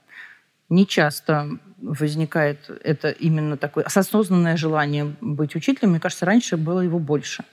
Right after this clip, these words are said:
Я, в частности, хотела осознанно стать учителем,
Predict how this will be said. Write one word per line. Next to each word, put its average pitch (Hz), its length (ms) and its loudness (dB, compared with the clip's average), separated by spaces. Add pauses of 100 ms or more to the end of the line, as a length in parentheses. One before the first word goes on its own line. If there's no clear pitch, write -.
(400)
Я, 247 140 6
в - 60 -4
частности, 220 420 0
хотела 190 400 2
осознанно 170 480 0
стать 147 300 -4
учителем, 214 480 2